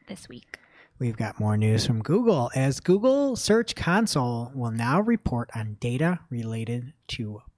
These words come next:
Speaker 2: product-rich results. And this is something we talked about a few weeks back, that if you put together product markup, they're trying to make, uh, s-, a product feed based off of that, that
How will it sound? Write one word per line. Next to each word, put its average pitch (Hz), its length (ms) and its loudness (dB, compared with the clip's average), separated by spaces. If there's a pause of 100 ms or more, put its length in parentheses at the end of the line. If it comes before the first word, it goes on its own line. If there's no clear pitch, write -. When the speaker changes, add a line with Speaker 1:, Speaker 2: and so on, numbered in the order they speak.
Speaker 2:
product-rich 127 1160 -6
results. 110 600 -6 (540)
And 135 100 0
this 208 160 0
is 196 80 -2
something 214 280 4
we 175 100 4
talked 156 280 0
about 131 240 -4
a 113 60 -6
few 131 240 -2
weeks 113 220 -6
back, - 420 -2 (520)
that 113 300 -6 (420)
if 208 380 2
you 175 180 2
put - 400 -4
together 147 420 2
product 147 480 0
markup, 131 540 -2 (340)
they're 131 140 -2
trying 135 400 0
to 143 140 -4
make, 113 420 -4 (360)
uh, 117 180 -10
s-, - 140 -16
a 156 100 -6
product 175 380 0
feed 156 380 2
based 135 240 0
off 127 160 -12
of 117 120 -10
that, 113 240 -8 (320)
that 117 120 -8